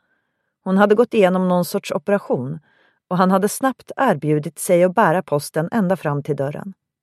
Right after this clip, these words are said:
Hennes ögon hade lyst upp av glädje, och det hade väckt både hans nyfikenhet och åtrå. Han ville gärna veta allt om henne. Efter den gången blev det en fast ritual att lämna hennes post vid ytterdörren.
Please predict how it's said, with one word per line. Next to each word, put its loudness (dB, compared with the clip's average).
Hennes -4
ögon 2
hade 2
lyst -2
upp -4
av 0
glädje, -2
och -4
det 4
hade 4
väckt 2
både 2
hans 0
nyfikenhet 0
och -2
åtrå. -2
Han -2
ville 4
gärna 4
veta -4
allt -2
om -6
henne. -6
Efter -2
den 2
gången 0
blev 2
det 0
en 0
fast -6
ritual 0
att 0
lämna 0
hennes -4
post -10
vid -2
ytterdörren. -4